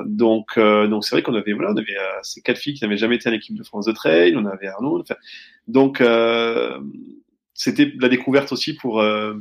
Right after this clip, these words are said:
pour, euh, pour pas mal de monde, euh, en tant que coureur, moi en tant que, euh, que, voilà, que, que sélectionneur à ce moment-là. Mais ça, ça a été un super, euh, super stage.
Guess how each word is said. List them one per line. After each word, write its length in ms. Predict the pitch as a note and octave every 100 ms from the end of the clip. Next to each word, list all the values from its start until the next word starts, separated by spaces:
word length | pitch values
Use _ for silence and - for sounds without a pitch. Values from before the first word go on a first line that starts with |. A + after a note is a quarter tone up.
| -
pour, 240 | A2+ G#2
euh, 80 | G#2
pour 160 | G#2 G#2+
pas 100 | A#2+
mal 200 | A#2 A2+
de 60 | A2+
monde, 280 | A#2+ F#3 E3+
euh, 240 | A#2+ A2+
en 120 | A2+
tant 140 | G#2+ G#2+
que 80 |
coureur, 520 | G#2+ - G#2+ B2 D#3 C#3
moi 100 | A2+
en 80 | A2+
tant 200 | A2 A2+
que, 140 | - A2+
euh, 460 | G#2+ G#2 G#2+ G#2+
que, 160 | G#2+ -
voilà, 220 | A2 A#2+
que, 160 | - A2+
que 140 | G#2+
sélectionneur 440 | G#2+ A#2 - A2+ A2+
à 60 |
ce 120 | A2 A2
moment-là. 260 | G#2 - - - - - _ _ _ _ _ _ _ _ _
Mais 340 | A#2+ C3 D#3
ça, 200 | D#3+ C#3+
ça 140 | C3+ B2+
a 20 |
été 140 | B2
un 120 | E3 C#3+
super, 440 | - D#3 F3+ -
euh, 240 | D3 C3
super 320 | B2+ - - -
stage. 400 | C3 C3 -